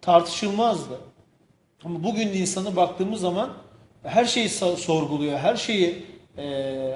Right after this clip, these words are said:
anlamaya çalışıyor, baştan dizayn etmeye çalışıyor. Dolayısıyla liderlik kavramındaki gibi insanların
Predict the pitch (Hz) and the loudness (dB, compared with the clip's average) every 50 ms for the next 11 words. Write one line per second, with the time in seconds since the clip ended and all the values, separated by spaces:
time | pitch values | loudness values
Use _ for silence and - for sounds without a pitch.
0 | 127 135 160 170 175 175 175 175 175 175 170 170 - 156 147 147 131 - 165 160 | -4 -2 -2 0 0 2 2 2 2 0 0 -2 -4 -4 -4 -4 -4 -4 -4 0
1 | 156 160 165 156 - - - 240 254 247 226 202 170 180 175 165 160 156 156 156 | 4 4 2 2 2 0 0 2 2 2 0 0 2 2 2 2 0 -2 -6 -6
2 | - 147 143 139 - - 139 135 139 123 - - 185 220 254 - - - - - | -6 -8 -8 -8 -8 -8 -10 -10 -10 -8 -6 -4 -4 -4 -4 -6 -12 -18 -20 -20
3 | - _ _ - 180 185 202 214 220 208 - - 262 240 202 170 147 - - - | -20 _ _ -6 -4 -2 -2 -2 -2 -2 -4 -4 -2 2 2 2 2 2 -2 -12
4 | - - - 160 170 190 196 196 214 220 247 277 - - 220 214 208 202 196 196 | -16 -12 -4 0 0 2 4 6 6 6 6 4 2 2 4 6 6 6 4 0
5 | 196 196 202 196 - 254 226 233 190 151 151 151 170 180 - - 208 208 208 202 | -2 -4 -6 -6 -6 -6 -6 -6 -6 -4 -4 -4 -4 -6 -4 -4 -4 -4 -2 -2
6 | 196 208 214 208 | -2 -2 -4 -6